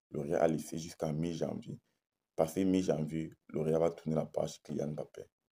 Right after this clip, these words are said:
La dernière piste la plus sérieuse, c'est la piste P S G. C'est de prolonger au P S G. Moi, je pense que s'il prolonge au P S G, ça sera aussi une bonne chose parce que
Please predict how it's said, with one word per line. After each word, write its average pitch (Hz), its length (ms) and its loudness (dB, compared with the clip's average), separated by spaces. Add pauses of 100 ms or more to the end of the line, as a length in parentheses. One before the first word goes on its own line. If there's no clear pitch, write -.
La 87 140 4
dernière 85 400 0
piste - 260 -10
la 82 160 4
plus 82 200 -6
sérieuse, 80 640 -4 (280)
c'est - 100 -6
la 78 140 2
piste - 400 -8
P 78 260 -2
S 78 120 -2
G. 73 200 -10 (240)
C'est - 200 -4
de 80 80 -2
prolonger 78 580 -2
au 82 80 -6
P 76 180 -6
S 82 200 -4
G. 78 120 -14 (360)
Moi, 92 100 2
je 92 100 -4
pense 82 300 0
que - 220 -10
s'il 107 400 -6
prolonge 82 480 -2 (100)
au 80 80 -2
P 76 340 -4
S - 100 -8
G, - 180 -10 (400)
ça - 120 -4
sera - 220 -2
aussi 87 360 0
une 85 180 0
bonne 82 160 0
chose - 520 -2
parce 78 380 -6
que 82 240 -6